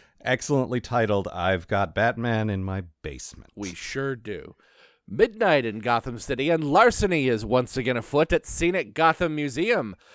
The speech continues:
Speaker 2: home of the fabulous Van Alster, I guess, Fabergé egg. And what's this but two criminals, one clearly voiced by Rob Paulson, attempting to steal the egg? There's only one crook in Gotham that these two could possibly be working for,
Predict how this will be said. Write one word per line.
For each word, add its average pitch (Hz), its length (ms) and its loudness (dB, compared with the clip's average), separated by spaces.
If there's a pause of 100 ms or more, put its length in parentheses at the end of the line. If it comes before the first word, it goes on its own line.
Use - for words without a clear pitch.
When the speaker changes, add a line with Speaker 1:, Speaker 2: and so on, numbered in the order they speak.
(120)
Speaker 2:
home 226 260 6
of 160 120 2
the 147 80 4
fabulous 180 600 2
Van 123 320 0
Alster, 175 840 2
I 131 120 -2
guess, 151 440 0
Fabergé 175 720 4
egg. 147 400 4 (560)
And 131 240 2
what's 131 260 2
this 156 460 0
but 160 240 0
two 185 180 2
criminals, 190 640 2
one 156 340 2
clearly 233 480 6
voiced 196 380 4
by 180 160 6
Rob 156 400 2
Paulson, 170 500 -2 (240)
attempting 151 520 -2
to 135 80 -8
steal 220 400 0
the 226 180 0
egg? 82 340 -2 (380)
There's 113 140 -8
only 151 240 2
one 156 220 2
crook 139 260 -4
in 120 160 -6
Gotham 117 420 -2
that 107 140 -8
these 127 240 -6
two 143 200 -6
could 127 180 -6
possibly 143 380 0
be 131 140 -6
working 135 320 -6
for, 147 320 2